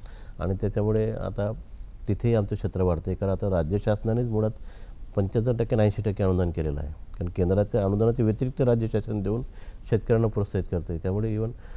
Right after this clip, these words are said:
पीक कर्ज घ्यायची सु-, म्हणजे याच्यासाठी कर्ज घ्यायची सुद्धा गरज पडत नाही शेतकऱ्यांना. अल्प अमाऊंट, अ, त्या ठिकाणी खर्च करून त्यांना सिस्टम इन्स्टॉल करता येतात. जवळपास, अ,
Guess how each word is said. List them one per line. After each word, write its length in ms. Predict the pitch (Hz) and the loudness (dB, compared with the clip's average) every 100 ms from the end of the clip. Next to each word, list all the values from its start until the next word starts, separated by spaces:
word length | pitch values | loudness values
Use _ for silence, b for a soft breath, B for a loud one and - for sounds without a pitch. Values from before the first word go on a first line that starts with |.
| B - | B -2
पीक 200 | 117 - | -2 2
कर्ज 240 | 120 113 123 127 - 104 | 2 4 4 2 0 -2
घ्यायची 280 | 101 98 120 | 4 4 2
सु-, 160 | 120 92 | -2 0
म्हणजे 340 | 98 95 92 | 2 2 2
याच्यासाठी 380 | 95 110 110 113 | 2 2 0 -2
कर्ज 400 | 113 - 120 120 | -4 2 4 6
घ्यायची 260 | 135 127 123 | 6 4 2
सुद्धा 500 | 123 120 113 - 104 | 2 0 0 -4 2
गरज 160 | 110 107 | 2 2
पडत 200 | 104 92 | 0 0
नाही 100 | 95 92 | 0 0
शेतकऱ्यांना. 400 | 87 85 90 82 | 0 0 0 0
अल्प 320 | 95 92 104 | 0 0 0
अमाऊंट, 360 | 98 98 101 110 - B B B B - - - - | 0 2 0 -2 -10 B B B B -12 -10 -10 -4
अ, 180 | 95 90 87 | 0 0 0
त्या 100 | 90 | -2
ठिकाणी 240 | 90 95 92 | -2 -2 0
खर्च 240 | 92 - | -2 -2
करून 280 | 95 104 117 | -2 -2 -2
त्यांना 220 | 98 95 | -4 -4
सिस्टम 460 | - 95 - 95 101 - | -4 -6 -6 -8 -8 -6
इन्स्टॉल 280 | 92 - 90 | -6 -2 -2
करता 300 | 85 76 78 | -2 -4 -4
येतात. 200 | 69 - - B B B - | -4 -6 -8 B B B -4
जवळपास, 480 | 98 98 117 123 - | 0 0 0 -2 0
अ, 360 | 110 107 92 | 0 2 0